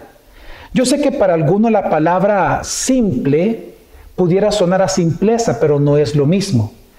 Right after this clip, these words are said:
Para algunos escuchar de que Dios es simple puede ser hasta como ofensivo, pero realmente no lo es, sino que es algo que lo magnifica y lo glorifica. Dios es simple.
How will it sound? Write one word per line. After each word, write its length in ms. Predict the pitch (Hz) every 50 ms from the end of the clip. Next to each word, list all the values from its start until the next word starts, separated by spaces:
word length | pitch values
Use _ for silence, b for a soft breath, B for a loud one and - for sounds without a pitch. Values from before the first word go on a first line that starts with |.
| B B B B B
Para 160 | - 156 151
algunos 420 | 151 147 139 160 180 196 180 -
escuchar 500 | 202 180 - - 190 185 - 196 190 147
de 140 | 147 160 127
que 120 | - 147 143
Dios 280 | 143 151 170 165 -
es 100 | 202 180
simple 680 | - - - 247 233 214 185 - - 165 151 160 165 160 B B B B B B
puede 220 | 170 175 175 175
ser 140 | 175 170 190
hasta 180 | - - 175 160
como 200 | 156 147 156 143
ofensivo, 520 | - 147 143 135 - 254 262 202 170 175
pero 180 | - 165 151 156
realmente 680 | 139 175 170 160 151 156 180 202 214 202 202 - 143
no 160 | 143 151 151
lo 180 | 143 139 139 156
es, 160 | 180 175 -
sino 260 | - 139 135 147 143
que 420 | 143 - 175 165 147 180 - - - -
es 240 | - 160 - - -
algo 280 | 175 180 156 190 180
que 100 | - 180
lo 140 | 165 160 151
magnifica 680 | 147 147 147 147 151 147 131 - - 214 190 - - 139
y 60 | 139
lo 140 | 135 135 131
glorifica. 880 | 135 139 131 135 123 - - 156 - - - 131 131 - - - - - -
Dios 580 | 139 127 139 160 160 160 170 165 165 - - - -
es 380 | 147 147 151 - - - - -
simple. 720 | - - - - 151 139 135 123 - - 113 110 113 113